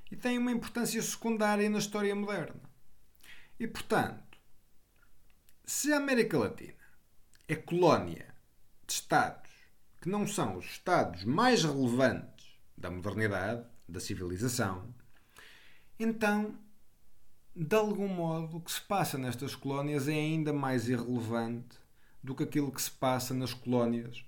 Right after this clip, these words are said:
dos Estados centrais, dos Estados do centro e do norte da Europa. E, portanto, a reescrita da história da modernidade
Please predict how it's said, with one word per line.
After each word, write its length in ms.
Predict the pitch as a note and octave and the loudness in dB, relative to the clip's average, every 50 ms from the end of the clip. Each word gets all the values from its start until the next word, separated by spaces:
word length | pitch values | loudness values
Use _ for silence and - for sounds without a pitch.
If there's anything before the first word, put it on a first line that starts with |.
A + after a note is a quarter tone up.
| - - - | -14 -12 -10
dos 320 | A#2+ A#2+ C#3+ D3+ D3 D3 | -4 0 2 2 2 2
Estados 460 | - - - C#3+ C3+ C3 B2 - - | -2 -4 -2 0 0 0 0 -2 -4
centrais, 560 | - C3 B2+ B2 C#3 C#3 C3+ F#2+ F2 - - - - - - - - - | -2 -2 -2 0 0 -2 -2 -2 -4 -8 -12 -16 -20 -20 -20 -20 -20 -8
dos 160 | - B2 A#2+ | -6 -6 -6
Estados 380 | - - - D3+ D3+ D3 C3+ C#3+ | -6 -4 -2 0 0 0 0 -2
do 100 | C#3 D3 | -4 -4
centro 560 | C#3+ - C3+ B2+ A#2+ B2 A#2 B2 A#2+ A2+ - - - | -4 0 0 2 2 0 0 -4 -8 -10 -12 -10 -8
e 60 | B2 | -4
do 80 | A2+ B2+ | -2 0
norte 300 | C3 B2 A#2 A2 G#2+ A2 | 2 2 2 0 0 -2
da 80 | G#2 A2 | 0 0
Europa. 360 | A2+ A#2+ A#2+ G2 - - - - - - - - - - - - - - - - - - - - - - - - | 2 2 2 0 -2 -6 -12 -16 -18 -20 -20 -20 -20 -20 -20 -20 -20 -20 -20 -20 -20 -20 -20 -20 -20 -20 -14 -12
E, 80 | F#2 | -12
portanto, 600 | F2 - - - - F2+ D#2+ - - - - - - - _ | -10 -10 -8 -6 -6 -4 -4 -6 -10 -16 -20 -20 -20 -14 _
a 60 | G#2+ G2+ | -6 -4
reescrita 600 | - - - - - - F3+ F#3+ A#3 A3+ - D3 | -2 -2 -2 -2 2 4 6 6 6 6 6 4
da 100 | A#2 A#2 | 4 4
história 440 | A#2 - - A#2+ G#2+ G2 F#2+ F#2 F2 | 2 0 -2 -2 -2 -2 -2 -2 -4
da 100 | F2+ G2 | -4 -4
modernidade 640 | G2+ G2+ G#2 G#2 G2 G2 F#2 E2+ E2 D#2+ E2 - | -4 -4 -4 -4 -4 -4 -6 -6 -6 -8 -8 -10